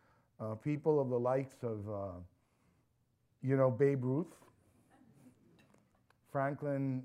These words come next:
Roosevelt, Rosa Parks, Robert Kennedy, Archbishop Desmond Tutu, presidents, you know, uh, for you, for you, I'm the Bishop of Cleveland, right?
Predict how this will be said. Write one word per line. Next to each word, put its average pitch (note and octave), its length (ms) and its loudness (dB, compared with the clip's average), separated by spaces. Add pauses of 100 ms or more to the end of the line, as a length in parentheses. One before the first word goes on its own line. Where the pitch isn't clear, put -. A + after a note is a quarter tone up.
(120)
Roosevelt, C#3+ 800 0 (100)
Rosa A#2 280 -6
Parks, C3+ 500 -2 (300)
Robert A#2+ 400 -6
Kennedy, C#3 420 -8 (1300)
Archbishop B2+ 520 -8
Desmond C3 460 -4
Tutu, D3 520 -4 (800)
presidents, D#3 960 6 (1080)
you C#3 140 0
know, C#3+ 320 4
uh, C3 200 4
for D#3+ 280 2
you, E3 560 4 (480)
for D3+ 180 4
you, F#3 160 8
I'm E3+ 200 8
the D#3+ 60 2
Bishop D3+ 300 2
of B2 140 -4
Cleveland, B2 480 0 (840)
right? B2 320 0